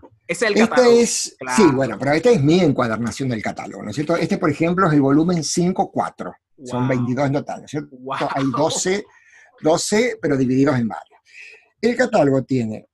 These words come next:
Speaker 2: este, ¿no es cierto? Esta es la, la tapita original, ¿no es cierto? Así,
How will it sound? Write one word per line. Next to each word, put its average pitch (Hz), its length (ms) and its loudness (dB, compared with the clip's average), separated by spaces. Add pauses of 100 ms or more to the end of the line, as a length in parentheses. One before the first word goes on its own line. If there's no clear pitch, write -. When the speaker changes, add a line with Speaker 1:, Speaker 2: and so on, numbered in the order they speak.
Speaker 2:
este, 147 460 -6
¿no 135 80 -12
es 123 60 -12
cierto? 127 240 -4
Esta 131 160 -6
es 110 60 -8
la, 110 300 -8
la 104 120 -12
tapita - 320 -14
original, 131 520 -8
¿no - 120 -20
es - 80 -20
cierto? - 260 -12 (540)
Así, - 240 -18